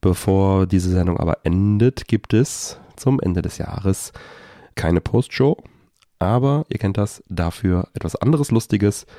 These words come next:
Denn auch dieses Jahr habe ich beim Schnitt fleißig Outtakes gesammelt. Und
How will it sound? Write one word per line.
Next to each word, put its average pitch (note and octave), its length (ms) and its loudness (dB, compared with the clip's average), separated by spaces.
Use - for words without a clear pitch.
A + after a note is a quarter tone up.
Denn F2 140 0
auch E2 60 0
dieses F2 340 0
Jahr F2 260 2
habe F#2+ 100 0
ich - 80 -4
beim - 120 0
Schnitt - 240 -2
fleißig A#2 480 -2
Outtakes - 400 -2
gesammelt. F#2+ 600 0
Und F2 580 -4